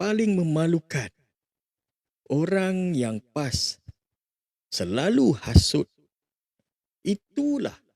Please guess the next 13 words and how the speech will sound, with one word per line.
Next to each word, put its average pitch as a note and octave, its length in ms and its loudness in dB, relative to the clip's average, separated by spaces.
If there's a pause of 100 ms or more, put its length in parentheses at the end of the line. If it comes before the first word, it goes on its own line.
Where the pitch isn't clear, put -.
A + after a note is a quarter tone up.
(100)
orang F#2+ 320 -4
yang G#2+ 240 -10 (1500)
membantu. G#2 480 -4 (400)
pas - 400 0 (160)
siang G#2 320 -2
malam D#3 400 0 (320)
hasut G#2 400 0 (640)
rakyat G#2 480 -6 (160)
untuk B2 160 -4
benci D#3 400 -2
D A2 160 -2
A F2+ 80 -12
P, - 240 -20